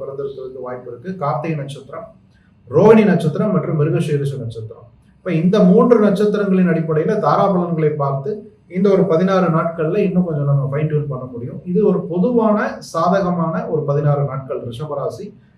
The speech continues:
ரிஷப லக்ன நண்பர்களுக்கு. தவிர்க்க வேண்டிய நாட்கள் அப்படின்னு பாத்தீங்கன்னா, சந்திராஷ்டம நாட்கள். ரிஷபராசி, ரிஷப லக்ன நண்பர்களுக்கு சந்திராஷ்டம நாட்கள்னு பார்க்கும் பொழுது,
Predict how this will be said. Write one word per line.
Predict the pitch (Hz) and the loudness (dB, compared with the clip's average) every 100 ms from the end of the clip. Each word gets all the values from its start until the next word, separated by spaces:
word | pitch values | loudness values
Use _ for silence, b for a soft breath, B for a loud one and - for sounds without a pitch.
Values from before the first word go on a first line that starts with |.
| _ | _
ரிஷப | 143 147 139 | -4 -2 -2
லக்ன | 127 | -2
நண்பர்களுக்கு. | 120 117 117 110 110 - 214 - b b b - | -4 -4 -4 -4 -6 -10 -14 -16 b b b -4
தவிர்க்க | 165 196 262 254 | 0 0 2 4
வேண்டிய | 226 208 196 | 6 6 4
நாட்கள் | 180 175 - 170 | 4 2 2 0
அப்படின்னு | 156 165 156 | 2 0 -2
பாத்தீங்கன்னா, | 147 147 139 226 208 | -2 -2 -2 -4 -4
சந்திராஷ்டம | 151 170 214 175 185 160 | -4 0 0 0 -2 -2
நாட்கள். | 143 143 123 | -2 -4 -8
ரிஷபராசி, | 113 - 190 185 170 143 156 | -8 -10 -4 0 2 0 -2
ரிஷப | 143 151 151 | -4 -6 -6
லக்ன | 143 - | -8 -10
நண்பர்களுக்கு | 120 131 131 - - | -14 -12 -12 -12 -14
சந்திராஷ்டம | 131 131 180 175 180 156 | -10 -4 -4 -2 -4 -6
நாட்கள்னு | 143 147 139 143 | -6 -8 -4 -2
பார்க்கும் | 135 110 - - | -4 -6 -16 -14
பொழுது, | 123 202 240 | -8 -6 -8